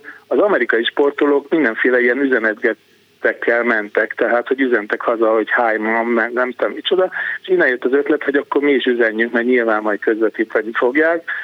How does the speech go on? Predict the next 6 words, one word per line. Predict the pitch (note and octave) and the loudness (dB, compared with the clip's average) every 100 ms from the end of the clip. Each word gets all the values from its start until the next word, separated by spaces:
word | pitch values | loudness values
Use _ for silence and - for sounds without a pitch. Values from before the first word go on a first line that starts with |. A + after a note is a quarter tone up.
| - - | -10 -12
és | - | -8
akkor | D#3 C#3+ | -2 0
a | |
mamák, | D3 D3 C3+ A#2+ - - | 2 2 0 -2 -6 0
ö, | C3 | 2
ö, | A#2+ A#2+ A#2 A#2+ C3 B2 A#2 A2+ A2+ | 4 4 4 2 4 4 4 2 2